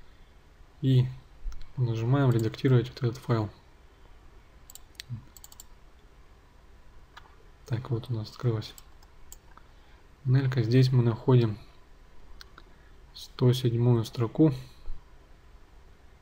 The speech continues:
Вот, и вставляем вот вместо вот этой ссылки свою.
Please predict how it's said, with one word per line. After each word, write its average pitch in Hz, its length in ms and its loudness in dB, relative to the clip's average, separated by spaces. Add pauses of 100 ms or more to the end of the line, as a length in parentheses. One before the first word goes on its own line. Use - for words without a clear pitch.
(1160)
Вот, 113 340 -2
и 131 200 6 (4000)
вставляем 117 560 2
вот 110 120 -2
вместо 117 300 0
вот 110 100 0
этой 123 200 4
ссылки - 340 -4
свою. 110 480 0